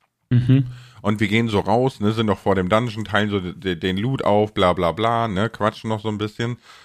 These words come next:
Speaker 2: Und dann kriegen wir diese Weltnachricht, dass alles wieder gerespawnt ist und wir sind direkt wieder reingegangen.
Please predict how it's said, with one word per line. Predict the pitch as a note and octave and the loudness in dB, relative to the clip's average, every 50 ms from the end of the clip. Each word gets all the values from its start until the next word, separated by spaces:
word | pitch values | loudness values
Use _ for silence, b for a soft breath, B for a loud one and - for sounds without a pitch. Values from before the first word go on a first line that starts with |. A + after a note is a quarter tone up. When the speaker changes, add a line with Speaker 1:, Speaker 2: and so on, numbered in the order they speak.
| B B B | B B B
Speaker 2:
Und | - G#2+ G#2+ G#2 | -2 -2 0 0
dann | G#2 G#2 | 0 -2
kriegen | G#2 - A#2+ A#2+ | 0 -2 -2 0
wir | A#2 A2 | 0 -2
diese | G#2 G#2+ G#2 G2+ F#2+ F2 | -2 -2 -2 0 2 4
Weltnachricht, | F#2 F#2+ A2 A2+ A2+ G2+ F#2+ F#2+ - G#2 G#2 - - | 4 4 4 4 2 2 2 2 2 -2 -2 -2 -6
dass | F#2 - | -8 -6
alles | - - G2 G2+ G2 - | -4 -2 0 0 0 0
wieder | G2+ G2 F#2 | 0 0 0
gerespawnt | - F#2 F2 F2+ F#2 F#2 - - E2+ D#2+ D#2+ - | 0 0 0 0 -2 -4 -6 -8 -8 -6 -6 -6
ist | F2+ - | -8 -8
und | F#2+ F2+ | -8 -8
wir | F#2 | -8
sind | E2 F2+ E2 | -8 -4 -2
direkt | G2+ F#2+ E2+ G2 G#2 G#2 - | 0 0 0 0 -2 -4 -4
wieder | G2+ G2 G#2+ F#2 D2+ | 0 2 2 2 2
reingegangen. | E2+ F2 F2 E2+ E2 D#2 D#2+ F2+ G#2+ B2+ | 0 -4 -4 -6 -8 -8 -8 -8 -10 -12